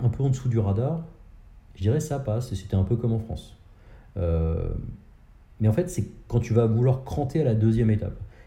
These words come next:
Et le, le, le cranter à la deuxième étape, ça, c'est venu beaucoup plus tard. Je me souviens, euh, j'avais participé à, euh, à une petite intervention chez vous encore, mais oui, c'est pas la première, euh,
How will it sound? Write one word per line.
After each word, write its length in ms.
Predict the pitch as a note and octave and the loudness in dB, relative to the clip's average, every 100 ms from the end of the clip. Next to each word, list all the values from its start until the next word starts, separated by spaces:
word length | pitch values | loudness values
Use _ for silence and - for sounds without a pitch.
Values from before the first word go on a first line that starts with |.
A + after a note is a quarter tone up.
| - | -6
Et 60 | G#2 | 2
le, 100 | G2+ | 2
le, 340 | G#2 G#2+ G#2 | 4 4 4
le 420 | G#2 G2+ G2 G#2 - - - - - | 2 2 2 0 -6 -14 -20 -20 -6
cranter 300 | D3+ C3 D#3+ | -2 0 2
à 20 | |
la 80 | D3 | 4
deuxième 320 | A#2+ A2+ A2 | 4 4 2
étape, 240 | A2+ E3+ | 2 -2
ça, 100 | - | -4
c'est 140 | B2 A2 | -2 0
venu 180 | G#2 A#2+ | 2 2
beaucoup 320 | G#2 A#2+ A#2+ | 2 0 -2
plus 160 | G#2+ | -4
tard. 240 | - G2 F2+ | -4 -4 -4
Je 100 | - | -6
me 60 | |
souviens, 380 | F2+ F#2 G2 G#2 G#2 - G#2+ | -6 -2 0 0 -2 -6 -4
euh, 200 | F#2 F2+ | -2 0
j'avais 160 | F2+ | -2
participé 600 | E2 - - - G2+ A2+ | -2 -6 -8 -8 -4 0
à, 240 | G#2 F2 E2+ - - - - - | 2 2 -2 -6 -18 -20 -20 -12
euh, 640 | F2+ E2+ E2+ E2+ F2 F2 F2+ - | -4 -2 0 0 -2 -4 -6 -2
à 20 | |
une 60 | G2 | -2
petite 180 | G2 A#2+ | 0 0
intervention 320 | A2 A2+ A#2 | 2 2 0
chez 160 | - F#2+ | 0 0
vous 160 | D#3 | 2
encore, 260 | D3+ - - - - - | 0 -2 -4 -12 -18 -10
mais 80 | E2+ | -8
oui, 80 | E2+ - - - | -8 -10 -18 -14
c'est 160 | - F#2+ | -6 -4
pas 80 | F#2 | -2
la 80 | E2+ | -2
première, 320 | - F2+ C3 - - - - - | -2 -2 -2 -6 -20 -20 -12 -2
euh, 480 | F2 F2 E2+ E2+ | 2 2 2 2